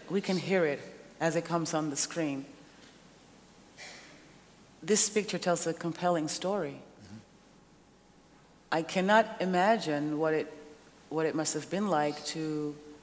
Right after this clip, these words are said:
Speaker 1: meet this woman and get so close to her that she would be willing to show you her life. This is her life.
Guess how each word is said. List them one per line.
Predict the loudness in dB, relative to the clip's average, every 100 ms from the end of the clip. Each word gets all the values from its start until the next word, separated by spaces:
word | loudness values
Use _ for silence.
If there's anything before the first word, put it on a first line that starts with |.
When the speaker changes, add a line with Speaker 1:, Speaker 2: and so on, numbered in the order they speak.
| -6
Speaker 1:
meet | -4 0
this | -2 0
woman | -2 -2 -4 -6 -12 -20 -20 -20 -20 -10
and | -4 -2 -2 -2 -4 -6 -10 -20 -20 -20 -20 -20 -20 -16 -14 -14 -20 -20 -20 -20 -20 -20 -20 -18 -8 0
get | 0 0
so | 0 2
close | 4 2 4
to | 2
her | 4
that | 2 0
she | -2
would | -2 -2
be | -2
willing | 0 0 -2
to | -4
show | -4 2 2
you | 2 -2 -4 -12 -20 -20 -20 -20 -20 -20 -20 -20 -4
her | 0
life. | 4 6 4 0 -10 -6
This | -4
is | -2
her | -2 0
life. | 2 2 0 -4